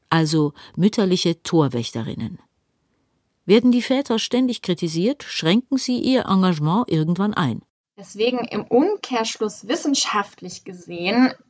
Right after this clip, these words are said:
Speaker 2: Vätern nur empfohlen werden kann, unbedingt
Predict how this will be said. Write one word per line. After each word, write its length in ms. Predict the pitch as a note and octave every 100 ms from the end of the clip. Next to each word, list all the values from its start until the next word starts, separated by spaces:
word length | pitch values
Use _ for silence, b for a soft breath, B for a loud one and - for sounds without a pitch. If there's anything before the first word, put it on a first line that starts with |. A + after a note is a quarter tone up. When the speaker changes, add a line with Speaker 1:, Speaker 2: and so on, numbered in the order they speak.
| _ _
Speaker 2:
Vätern 600 | - G3+ A#3+ C4 A3+ A3+
nur 160 | A#3+
empfohlen 720 | F#3+ - - B3 D4 D4+ C4 A3
werden 360 | A3 B3+ B3 A#3+
kann, 520 | - A#3+ A#3+ B3 B3+ B B B B
unbedingt 580 | B3 C#4 C#4+ B3 B3